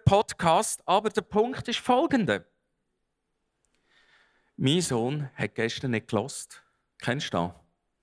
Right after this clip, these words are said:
Zum wiederholten Mal. Egal, was wir gesagt haben, es hat alles nichts genützt. Du, und dann habe ich ihm gesagt, "Lass jetzt, mein lieber Sohn,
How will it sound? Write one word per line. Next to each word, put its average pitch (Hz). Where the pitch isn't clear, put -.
Zum 147
wiederholten 156
Mal. 90
Egal, 185
was 180
wir 190
gesagt 175
haben, 180
es 170
hat 170
alles 185
nichts 175
genützt. -
Du, 190
und 165
dann 165
habe 175
ich 160
ihm 160
gesagt, 151
"Lass 131
jetzt, 151
mein 143
lieber 147
Sohn, 160